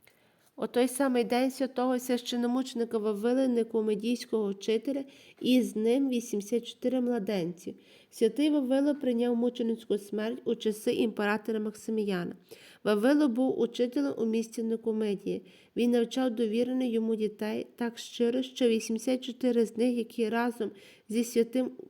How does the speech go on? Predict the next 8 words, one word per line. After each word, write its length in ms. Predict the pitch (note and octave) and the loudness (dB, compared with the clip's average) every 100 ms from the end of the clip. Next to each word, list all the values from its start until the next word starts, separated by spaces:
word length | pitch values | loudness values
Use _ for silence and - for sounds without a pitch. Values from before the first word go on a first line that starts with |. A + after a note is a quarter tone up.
| - _ | -20 _
учителем 720 | - G#3+ - A#3 A#3 B3+ B3+ | 0 0 2 2 2 -2 -2
поставили 600 | B3+ A3+ - A#3 A#3+ A#3 | -2 -4 -2 -2 0 -2
перед 340 | A#3 A3 G#3+ | -2 -4 -4
судом, 440 | - - A3+ A3+ B3+ - - - _ | -4 -6 -4 -4 -6 -12 -20 -20 _
прилюдно 520 | A3 A3 C4 B3+ C4 | 0 2 2 2 2
визнали 420 | A3+ A#3+ A#3+ A#3 | 2 2 0 -2
Христа 420 | A3+ G#3+ G#3+ A3+ | 0 -4 -2 -2
Спасителя, 800 | A3+ - G#3 G#3 A3+ A3+ B3 B3 | -2 -6 -8 0 0 2 -2 -4